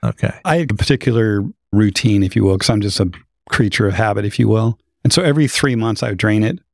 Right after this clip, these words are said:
Speaker 2: completely, polish it, either clean the filter, uh, put a new filter in it, check everything out, fill it back up, forget it for three months. It was pretty rare that water ever got bad in it. It had an ozone system on it. We used bromine in it.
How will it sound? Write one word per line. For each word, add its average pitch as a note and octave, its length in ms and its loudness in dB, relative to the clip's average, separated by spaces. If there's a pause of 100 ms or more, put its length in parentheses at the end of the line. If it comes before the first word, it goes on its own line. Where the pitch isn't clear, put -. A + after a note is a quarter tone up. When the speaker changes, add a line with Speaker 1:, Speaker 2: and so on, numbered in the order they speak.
(140)
Speaker 2:
completely, A2+ 640 0 (420)
polish A2 400 -4
it, C#3+ 280 -8 (360)
either A2 220 2
clean A#2+ 240 2
the A2 60 2
filter, A2 460 0
uh, - 80 -6
put A2+ 220 -2
a G#2+ 40 -4
new A2 120 -2
filter A2 360 0
in G#2 160 2
it, - 240 -2
check - 240 -2
everything G#2+ 340 -2
out, A2 160 -4
fill G#2 160 0
it G#2 60 0
back G#2+ 240 -2
up, A#2+ 180 -2
forget A2+ 240 0
it A#2 40 -2
for A2 160 -2
three A2 200 -2
months. A2 400 0 (480)
It D3 160 2
was A2+ 140 -2
pretty C3+ 200 -2
rare G#2+ 220 -4
that G2+ 100 -8
water G2+ 260 -6
ever G2 160 -6
got G2+ 220 -8
bad G#2+ 280 -2
in G2 120 0
it. A2 160 -2
It A2+ 120 2
had A2+ 160 -2
an A2 80 0
ozone G#2 320 -2
system G#2+ 340 0
on G#2 140 2
it. G#2 80 2
We G#2 100 4
used G2 140 0
bromine G2+ 360 0
in A2 140 -2
it. C3 60 -6